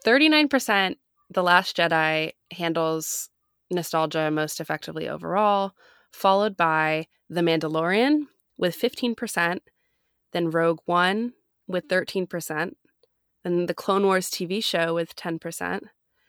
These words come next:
Rebels with six percent, Solo with three percent, The Force Awakens with six percent. Sorry, I left that out before.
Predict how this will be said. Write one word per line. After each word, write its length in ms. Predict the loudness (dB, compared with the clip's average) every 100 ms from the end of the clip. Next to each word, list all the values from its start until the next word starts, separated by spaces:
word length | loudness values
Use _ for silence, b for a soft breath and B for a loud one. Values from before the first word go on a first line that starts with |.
| _ _ _ _ _ _ _ _
Rebels 540 | 2 4 4 2 0 -2
with 100 | -6
six 340 | -4 -4 -6
percent, 520 | -10 -8 -6 -4 -6 -8 b b _ _ _ _ _ _ _ _ -20 -16
Solo 800 | -2 2 2 2 0 -2 -6 -8
with 160 | -10 -4
three 180 | -4
percent, 500 | -4 -6 -4 -4 -6 -12 _ _ _ _ _ _ _ _ _ _ _ _ -12
The 80 | -4
Force 220 | -4 -2
Awakens 440 | -2 -2 -2 -4
with 100 | -4
six 220 | -6 -6
percent. 380 | -8 -8 -6 -4
Sorry, 200 | -2 -2
I 60 | -2
left 160 | -6
that 100 | -8
out 140 | -10 -10
before. 340 | -8 -8 -10